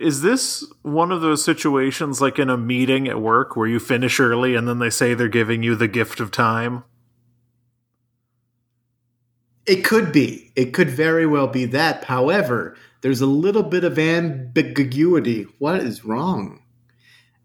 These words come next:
Speaker 2: Ambiguity?
Speaker 1: Yeah, you got it.
Speaker 2: All right, a little bit of ambiguity, uh, 'cause the, the article goes on to wrap up by saying,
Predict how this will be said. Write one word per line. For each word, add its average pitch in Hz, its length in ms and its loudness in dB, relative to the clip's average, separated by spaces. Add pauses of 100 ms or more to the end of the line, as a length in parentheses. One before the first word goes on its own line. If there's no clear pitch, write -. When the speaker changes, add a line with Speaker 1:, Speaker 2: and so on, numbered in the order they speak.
(140)
Speaker 2:
Ambiguity? 165 1040 0 (1400)
Speaker 1:
Yeah, 427 120 2
you 226 160 -2
got 127 180 2
it. - 160 -4 (580)
Speaker 2:
All 160 80 0
right, 147 120 2
a 143 60 0
little 233 200 2
bit 240 100 2
of 233 120 0
ambiguity, 185 1080 0 (380)
uh, 120 160 0
'cause 120 280 0
the, 120 400 2
the 123 180 0
article 139 500 2
goes 117 320 0
on 131 420 2
to 117 120 -2
wrap 107 340 -2
up 165 320 0
by 113 180 0
saying, 113 760 0